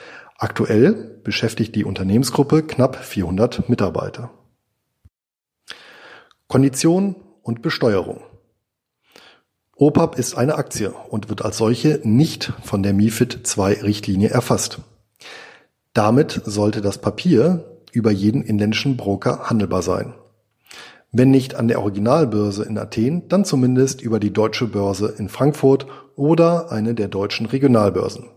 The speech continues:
Stuttgart, Berlin, Düsseldorf, München, beziehungsweise über die U-S-amerikanische NASDAQ, wo opap jeweils über eine Zweitnotiz verfügt. Wie immer empfehle ich,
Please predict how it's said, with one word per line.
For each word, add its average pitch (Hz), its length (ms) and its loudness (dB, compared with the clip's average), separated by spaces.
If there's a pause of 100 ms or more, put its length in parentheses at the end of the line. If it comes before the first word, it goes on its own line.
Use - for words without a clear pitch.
(180)
Stuttgart, - 640 -8
Berlin, 101 540 -4 (220)
Düsseldorf, 95 540 -4 (180)
München, - 500 0 (640)
beziehungsweise 156 760 4
über 135 280 0
die 117 160 0
U-S-amerikanische 113 1300 -2
NASDAQ, - 600 -2 (480)
wo 123 200 2
opap 165 340 4
jeweils 120 440 0
über 110 280 -6
eine 107 200 -6
Zweitnotiz 117 720 -4
verfügt. - 500 -14 (1000)
Wie 113 120 0
immer 175 440 4
empfehle 135 400 0
ich, - 360 -6